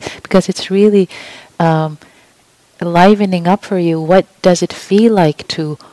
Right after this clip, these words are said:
hold or hold on or cling? And how do these feel? And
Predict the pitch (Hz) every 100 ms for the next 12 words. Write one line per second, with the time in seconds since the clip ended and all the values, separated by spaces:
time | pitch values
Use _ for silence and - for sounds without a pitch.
0 | _ - - 202 202 208 208 175 147 -
1 | 170 160 - 156 185 202 208 214 196 151
2 | 147 - - 196 202 208 202 165 151 180
3 | 175 165 151 147 - - - 190 190 196
4 | 160